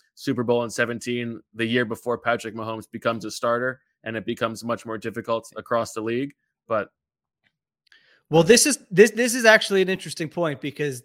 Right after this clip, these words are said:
Speaker 2: to, to, like, the Russell Wilson thing, can't you imagine a scenario where they make a trade like that and they say, you know, "Well, this is off the record, but look at the, uh,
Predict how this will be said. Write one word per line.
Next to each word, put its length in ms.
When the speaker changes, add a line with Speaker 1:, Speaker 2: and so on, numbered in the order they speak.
Speaker 2:
to, 160
to, 100
like, 180
the 100
Russell 380
Wilson 320
thing, 220
can't 200
you 100
imagine 460
a 60
scenario 640
where 200
they 120
make 240
a 40
trade 280
like 200
that 260
and 80
they 100
say, 440
you 140
know, 300
"Well, 260
this 220
is 60
off 220
the 100
record, 460
but 240
look 240
at 180
the, 240
uh, 260